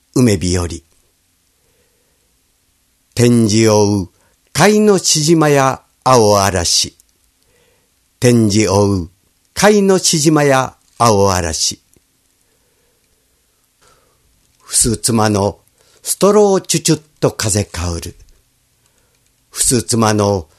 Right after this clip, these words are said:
ストローチュチュッと風香る。」青森県にお住まいの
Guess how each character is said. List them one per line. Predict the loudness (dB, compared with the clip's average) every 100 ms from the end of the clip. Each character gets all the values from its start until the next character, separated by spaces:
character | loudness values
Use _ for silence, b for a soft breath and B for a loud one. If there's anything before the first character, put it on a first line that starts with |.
| b b b
ス | -8
ト | 0 2
ロ | 2 0
ー | -2
チ | -4 -6
ュ |
チ | -4
ュ | -6
ッ | _ -10
と | -8
風 | -6 -6 -4 -6
香 | -6 -6 -6
る。」 | -12 _ _ _ _ _ _ _ _ _ _ _ _ _ _ _ _ _ _ -8
青 | -2 2 2
森 | 2 0 -2
県 | -4 -2 -2
に | -4
お | -4
住 | -6 -6
ま | -6
い | -6
の | -6 -8